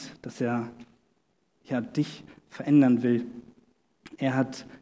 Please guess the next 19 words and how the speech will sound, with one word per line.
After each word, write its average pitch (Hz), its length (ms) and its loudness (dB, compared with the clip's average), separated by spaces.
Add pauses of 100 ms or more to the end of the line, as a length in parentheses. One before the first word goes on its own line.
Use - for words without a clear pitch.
dieses 127 480 -4
gute 147 340 0
Werk 139 260 2
in 135 80 2
dir 127 140 4
begonnen 127 520 2
und 131 160 2
er 123 200 -2
wird 131 120 -2
es - 140 -10
auch 123 240 -10 (220)
vollenden, 139 560 0
weil 117 120 -2
alles 139 380 -2
Gute 127 380 -4 (280)
nur 131 360 6
von 135 160 -6
Gott 135 160 -10
kommt. 123 420 0